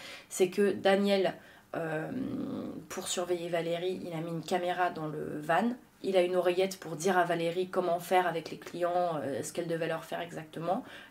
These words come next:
Et en même temps, il en profite pour bien se rincer l'œil. Et, euh, il y a un petit œillet sur le, le monospace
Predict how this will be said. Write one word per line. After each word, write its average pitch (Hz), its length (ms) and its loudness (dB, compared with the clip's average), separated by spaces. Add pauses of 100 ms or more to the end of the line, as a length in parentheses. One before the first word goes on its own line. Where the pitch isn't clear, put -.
Et 190 80 8
en 196 80 10
même 196 180 8
temps, 208 200 6
il 185 100 8
en 156 80 2
profite 180 360 0
pour - 160 -8
bien 180 260 8
se - 100 -2
rincer 185 300 0
l'œil. 214 380 6 (560)
Et, 254 280 10 (100)
euh, 185 260 8
il 170 60 -4
y 175 40 6
a 170 40 4
un 165 60 0
petit 180 260 -2
œillet 208 340 4 (280)
sur 175 240 0
le, 156 520 2
le 151 140 0
monospace 160 800 6